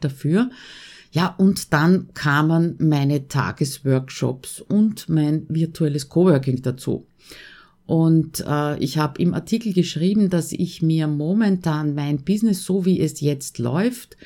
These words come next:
gar nicht mehr vorstellen könnte ohne Zoom. Und das mag vielleicht auf den ersten Blick ein bisschen übertrieben,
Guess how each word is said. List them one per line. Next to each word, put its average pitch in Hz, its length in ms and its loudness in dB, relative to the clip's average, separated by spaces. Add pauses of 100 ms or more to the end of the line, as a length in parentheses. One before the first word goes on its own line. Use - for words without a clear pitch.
(320)
gar 147 120 -2
nicht 180 200 2
mehr 170 100 4
vorstellen 165 680 0
könnte 160 500 0
ohne 180 340 2
Zoom. 247 320 4
Und 175 360 2 (480)
das 151 140 -6
mag 151 200 0
vielleicht 165 320 2
auf 131 100 -2
den 180 120 2
ersten 156 360 0
Blick 180 220 0
ein 180 100 2
bisschen 175 200 0
übertrieben, 185 680 2